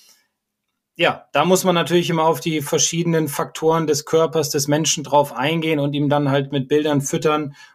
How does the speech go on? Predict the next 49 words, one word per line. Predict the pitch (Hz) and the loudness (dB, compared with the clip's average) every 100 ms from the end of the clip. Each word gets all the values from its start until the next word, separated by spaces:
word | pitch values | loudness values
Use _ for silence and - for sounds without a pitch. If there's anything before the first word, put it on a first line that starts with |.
| - | -8
und | 139 | -2
sagen, | 143 143 139 | 2 2 0
„Okay, | - 147 | -2 -2
das | 143 139 | -2 -2
ist | - | -2
jetzt | 160 143 | -2 -4
für | 143 | -4
dich | 139 143 | -4 0
das | 151 143 | -2 0
Ideale, | 143 135 139 143 135 | 0 2 2 2 2
daran | 135 135 | 0 2
müssen | 139 135 143 | 2 0 -2
wir | 123 | -2
halt | 127 | 0
weiterarbeiten.“ | 127 143 151 113 117 120 123 | 0 0 0 -4 -4 -2 -2
Und | 123 | -2
ich | 123 | -2
glaube, | - 135 135 135 135 - - - _ _ _ | 0 2 4 2 0 -18 -20 -20 _ _ _
das, | 135 139 | -4 0
was | 156 151 | 0 0
du | 160 | -2
jetzt | 131 | -2
alles | 139 151 151 | -2 -2 0
so | |
erzählt | 147 139 165 160 | 0 2 0 2
hast, | 160 143 | 0 2
das | 151 147 | 0 0
sind | 143 | -2
viele | - 180 180 | -2 2 4
Dinge, | 160 170 170 165 - _ _ _ - | 4 2 2 0 -10 _ _ _ -6
die, | 151 156 156 147 143 _ 127 135 135 | -2 2 2 0 -6 _ -20 -20 -10
vielleicht | 160 156 147 | 0 0 2
hören | 170 | -2
sich | 165 143 165 | -2 -6 -4
unsere | 156 156 151 | 0 4 6
Hörer | 175 170 156 | 4 4 0
die | 143 | -4
Folge | - 160 160 165 143 | 2 2 4 2 2
häufiger | 151 180 185 160 151 | 2 2 2 2 2
an, | 165 | 2
um | 156 | -2
das | 147 143 | -2 0
Ganze | 151 156 165 | -2 -2 -2
noch | 151 151 - | -2 -2 -2
mehr | 151 147 | -2 -2
zu | 143 - | -4 -8
verstehen, | - 151 156 151 151 | -4 -2 0 0 0
noch | 147 147 | 0 -2
intensiver, | - 143 151 139 143 147 151 143 | -6 -6 -2 -2 0 2 2 2